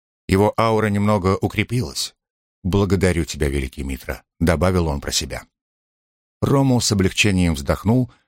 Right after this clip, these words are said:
постаравшись, чтобы никто этого не заметил. Значит, и у них оставался шанс выжить. «Осторожно посадите его, чтобы я смог наложить повязки». Слуги кинулись к лежавшему без сознания Покору, а Этруск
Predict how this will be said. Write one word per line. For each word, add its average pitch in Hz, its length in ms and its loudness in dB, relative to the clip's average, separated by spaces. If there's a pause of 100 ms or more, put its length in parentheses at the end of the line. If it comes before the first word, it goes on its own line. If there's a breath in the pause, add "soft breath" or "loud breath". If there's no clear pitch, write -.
(120)
постаравшись, 131 520 0
чтобы 101 280 0
никто 117 380 2
этого 101 300 0
не 90 120 0
заметил. 73 560 -4 (360)
Значит, 101 540 0
и 113 100 4
у 110 120 2
них 120 260 2
оставался 82 520 -2
шанс 73 340 -2
выжить. - 380 -10 (920)
«Осторожно 104 580 2
посадите 95 500 0
его, 78 160 0
чтобы 92 240 0
я 92 100 2
смог 107 300 0
наложить 95 360 0
повязки». - 480 -4 (720)
Слуги 131 480 2
кинулись 131 480 0
к - 80 -8
лежавшему 101 540 0
без 85 160 0
сознания 85 500 2
Покору, 127 500 0 (340 soft breath)
а 95 120 2
Этруск 139 480 -2